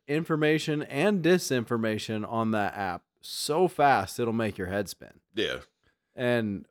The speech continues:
Speaker 1: I mean, that's, that's a good
Speaker 2: Does
Speaker 1: and bad
Speaker 2: anybody
Speaker 1: thing.
Speaker 2: not, d-, d-, I mean, like, so everybody, even though everybody knows that this app collects a shit ton of data, Facebook, Twitter, all these apps, you click on the button, because if you wanna use the app,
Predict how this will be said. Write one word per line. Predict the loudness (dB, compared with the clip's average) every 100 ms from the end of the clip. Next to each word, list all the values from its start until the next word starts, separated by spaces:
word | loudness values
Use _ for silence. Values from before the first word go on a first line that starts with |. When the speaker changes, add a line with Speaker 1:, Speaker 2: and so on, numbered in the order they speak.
| -6
Speaker 1:
I | -4
mean, | 0 0
that's, | 0 -2
that's | -2 -2 0
a |
good | 4 6 8
Speaker 2:
Does |
Speaker 1:
and | 6
bad | 2
Speaker 2:
anybody | 2 0 0
Speaker 1:
thing. | 0
Speaker 2:
not, | 0 0 -2 -12
d-, | -10 -10 -8
d-, | -6
I | -4
mean, | 0
like, | 0
so | 0 2 2
everybody, | 2 0 0 0 0 -4 -10 -20 -6
even | -4 -2 4
though | 6
everybody | 6 6 6 4
knows | 2 2 4 4
that | 0 -2
this | -2 -2 0
app | 0 0 -4 _
collects | -6 -4 0 -2 -2 -6 -8
a | -8 -8 -10 _
shit | -10 -10 -10 -12 -8 -4 0 0
ton | -2 -4
of | -2 -2
data, | -2 -2 -6
Facebook, | -2 0 0 0 -2 -2 -6
Twitter, | -6 0 2 2
all | 2 2
these | 2 -2
apps, | -4 -6 -8
you | -6 -4
click | -2 -2 -2
on | -4
the |
button, | 0 2 0 -4 -16 _
because | -16 -8
if | 0
you | 2
wanna | 4
use | 4 2
the | 4 4
app, | 4 2